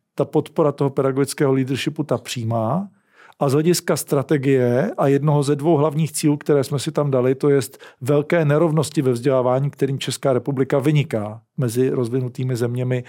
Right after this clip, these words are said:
extra, že opravdu máme velké nerovnosti a ten systém je spíše ro-, zvětšuje, než aby je snižoval. Tak, eh, tadyhle z toho pohledu se ten návrh, tak jak je navržený ministerstvem,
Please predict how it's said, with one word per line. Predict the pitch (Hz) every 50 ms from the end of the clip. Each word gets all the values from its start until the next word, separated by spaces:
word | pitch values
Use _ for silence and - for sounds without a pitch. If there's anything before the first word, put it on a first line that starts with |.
| - - - - - -
extra, | - 117 - - - - 120 117 123 131
že | 120 135
opravdu | 135 220 - - - 123 117 120
máme | 131 127 120 113
velké | 123 139 143 143 143 135
nerovnosti | 117 117 113 117 113 127 113 - - - 139
a | 127
ten | 123 - 147 135
systém | 131 - 151 131 - - 143 139 143
je | 156 139
spíše | - - - 131 - - 151
ro-, | 139 156 - -
zvětšuje, | 135 120 117 139 165 160 160 - - 143 127 120
než | 120 120 117 -
aby | - 123 120 131
je | 131 127 120 - - - - - - _
snižoval. | - - - 143 127 113 123 131 120 123 120 117 135 160 175 - - - - - - _ _ _ _ -
Tak, | 147 139 - -
eh, | - 156 147
tadyhle | 143 - 156 156 170 165 190 180
z | -
toho | - - 180 175
pohledu | 151 - 147 127 139 147 147 147 156 156 160 165 165 - - - _
se | - - 160 156
ten | 151 165 165 151 151 147 - - - -
návrh, | 135 139 139 147 156 170 175 170 160
tak | 156 165 147 175
jak | 180 160 -
je | 170
navržený | 151 147 139 151 147 139 156 151 147 131
ministerstvem, | 127 135 151 180 170 - - 139 127 120 - - - 117 113 120 143 147